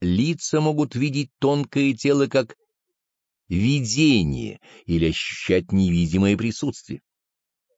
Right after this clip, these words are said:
Явления таких действий на расстоянии бывают мгновенными.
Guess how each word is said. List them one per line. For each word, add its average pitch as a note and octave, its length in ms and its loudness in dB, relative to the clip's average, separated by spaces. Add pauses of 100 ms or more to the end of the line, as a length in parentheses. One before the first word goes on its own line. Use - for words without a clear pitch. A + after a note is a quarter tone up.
(160)
Явления A2+ 880 2
таких D#2 380 -6
действий E2+ 480 -2
на E2 140 0
расстоянии E2+ 580 0
бывают D#2+ 340 0
мгновенными. E2+ 760 0